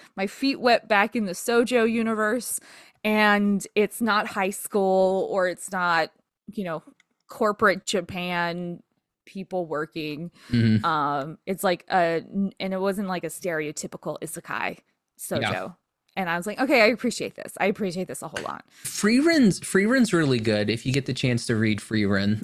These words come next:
Speaker 2: I would recommend
Speaker 1: Okay.
Speaker 2: reading Frieren and not watching Fri-, I mean, watching it's fine, but, like, the reading,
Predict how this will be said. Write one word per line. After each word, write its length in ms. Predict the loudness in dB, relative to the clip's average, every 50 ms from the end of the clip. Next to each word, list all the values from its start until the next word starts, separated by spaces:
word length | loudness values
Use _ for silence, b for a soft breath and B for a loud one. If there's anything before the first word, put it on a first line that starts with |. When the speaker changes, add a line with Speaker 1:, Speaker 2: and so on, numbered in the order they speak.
| -4 -2
Speaker 2:
I 140 | -2 0 0
would 120 | 2 2
recommend 380 | 2 0 2 2 2 2 2 2
Speaker 1:
Okay. 140 | 2 2 2
Speaker 2:
reading 220 | 0 0 -2 -4
Frieren 440 | -4 -2 -2 -2 0 2 0 2 2
and 80 | 2
not 180 | 0 0 0 0
watching 340 | 0 0 -2 0 0 -2 0
Fri-, 180 | 0 0 0
I 100 | 2 2
mean, 240 | 2 2 0 0 -4 -8 -6 -2
watching 420 | 0 2 2 2 2 0 2 0 0
it's 160 | 0 -2 -2
fine, 360 | -2 0 0 2 2 0 0 0
but, 160 | 0 0 0
like, 220 | 0 0 0 -2 -2 0
the 160 | 0 2 2
reading, 600 | 2 2 2 2 2 0 0 2 0 0 0 -2